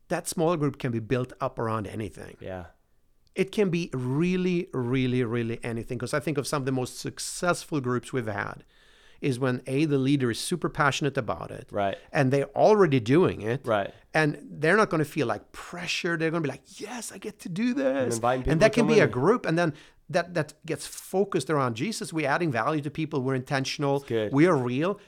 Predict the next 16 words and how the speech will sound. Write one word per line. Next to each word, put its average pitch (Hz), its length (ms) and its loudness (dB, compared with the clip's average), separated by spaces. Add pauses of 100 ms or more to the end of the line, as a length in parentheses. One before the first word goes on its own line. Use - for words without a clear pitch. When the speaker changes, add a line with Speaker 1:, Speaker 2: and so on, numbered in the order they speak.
(140)
Speaker 1:
But 180 140 -2
that 196 200 -4
points 220 280 -2
people 190 340 -2
to - 100 -6
Jesus. - 600 -8
Speaker 2:
Yeah. 107 160 0 (160)
Speaker 1:
And 151 120 -2
for 170 100 -2
people 156 280 -4
to 151 100 -8
take 131 280 -6
next 123 240 -4
steps. 165 460 -4
Speaker 2:
That's - 80 -18
good. 104 260 -4